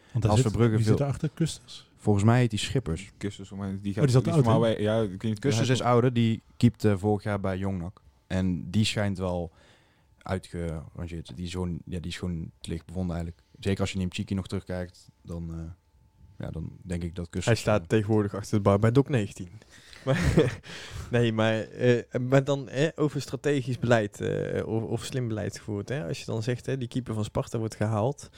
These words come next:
Speaker 4: eh, omdat, hè, eh, Verbrugge dus tegen het eerste aanschurkt. Dan vind ik dat slim beleid voeren. Dus op zich, dat, dat doen ze eigenlijk dan wel weer heel sterk.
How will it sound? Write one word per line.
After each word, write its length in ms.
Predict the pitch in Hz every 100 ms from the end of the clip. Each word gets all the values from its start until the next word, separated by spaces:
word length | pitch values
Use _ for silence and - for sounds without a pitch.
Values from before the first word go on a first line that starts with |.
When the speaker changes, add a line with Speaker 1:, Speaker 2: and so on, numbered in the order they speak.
| - - _ -
Speaker 4:
eh, 220 | 110 104
omdat, 360 | - 113 110 107
hè, 220 | 110 143 135
eh, 760 | 107 107 107 107 107 104 104
Verbrugge 600 | 107 117 120 127 131 110 110
dus 240 | 110 -
tegen 220 | - 107
het 100 | 113
eerste 300 | 120 135 -
aanschurkt. 580 | 131 127 - 131 185 - - - - - - - 117 _ - -
Dan 200 | 175 160
vind 120 | -
ik 60 | -
dat 300 | 95 98 -
slim 400 | - - 104 98
beleid 320 | 107 139 170 -
voeren. 400 | 117 98 107 110
Dus 140 | 113
op 120 | 131
zich, 220 | - 185
dat, 160 | - 107 110
dat 180 | - 175
doen 160 | 135 107
ze 100 | -
eigenlijk 300 | 113 107 110
dan 100 | 107
wel 180 | 113 123
weer 100 | 139
heel 140 | 143
sterk. 400 | 135 135 104 -